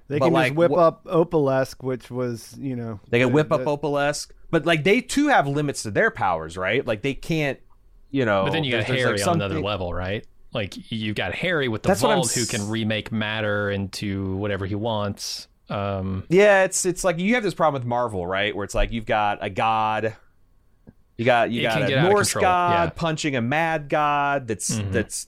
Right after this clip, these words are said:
Speaker 2: tackling a trickster god. Like, which god wins? Which omnipotent entity wins? And I, I guess that's the thing, is,
Speaker 3: Where are the
Speaker 2: like,
Speaker 3: stakes,
Speaker 2: when I'm,
Speaker 3: you know?
Speaker 2: when I'm talking about technology indistinguishable from magic, how can I tell the difference between,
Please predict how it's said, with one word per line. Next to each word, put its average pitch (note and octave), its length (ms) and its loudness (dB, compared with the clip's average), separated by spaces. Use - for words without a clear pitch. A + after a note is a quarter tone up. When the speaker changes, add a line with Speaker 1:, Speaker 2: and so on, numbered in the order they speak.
Speaker 2:
tackling D3 360 0
a G#2 40 -4
trickster - 400 -4
god. D3+ 400 2
Like, A#2 160 0
which F3 320 -2
god C#3+ 360 2
wins? G#2 420 -4
Which D3+ 120 -6
omnipotent C#3+ 600 -4
entity G#2+ 400 -10
wins? G2+ 300 -8
And G2+ 100 -4
I, A2 200 0
I A#2+ 40 0
guess C3+ 220 -2
that's - 160 -4
the A#2+ 40 -12
thing, B2+ 160 -4
is, E3 40 0
Speaker 3:
Where A3 80 0
are A3 40 2
the G#3 60 4
Speaker 2:
like, - 80 0
Speaker 3:
stakes, - 500 -6
Speaker 2:
when C#3+ 140 4
I'm, D#3+ 160 2
Speaker 3:
you A2+ 80 -4
know? G#2+ 160 -2
Speaker 2:
when D#3 120 4
I'm F3 80 2
talking G3+ 160 4
about F3+ 120 0
technology E3+ 540 0
indistinguishable D3 600 -4
from A2 200 -4
magic, G2 540 -2
how C#3+ 200 2
can D3 140 -6
I C3 80 -4
tell C3 220 -2
the A2+ 100 -8
difference A2 380 -6
between, G2 680 -8